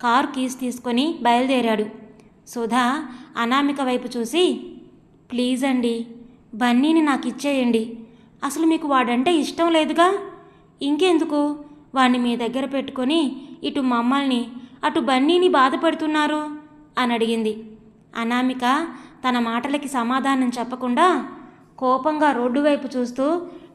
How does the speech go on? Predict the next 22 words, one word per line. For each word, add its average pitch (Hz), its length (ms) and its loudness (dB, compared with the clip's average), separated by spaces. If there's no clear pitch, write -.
కారుని 285 380 4
ఇంకా 269 240 2
స్పీడ్గా 294 460 0
డ్రైవ్ 247 380 -2
చేస్తూ 302 460 2
సడన్ 285 340 2
బ్రేక్ 294 280 2
వేసి 262 560 -2
విక్రాంత్ 294 460 0
వాళ్ళ 277 220 2
ఇంటి 247 180 -2
ముందు 277 260 2
ఆపింది. 226 480 0
సుధ 247 260 -4
సీట్ 262 340 -4
బెల్ట్ 277 300 -4
పెట్టుకోలేదేమో, 247 1080 0
ఆ 240 60 2
అదురికి 262 880 -2
ముందుకి 269 380 0
తూలి 294 260 -2
గుద్దుకుంది. 233 760 0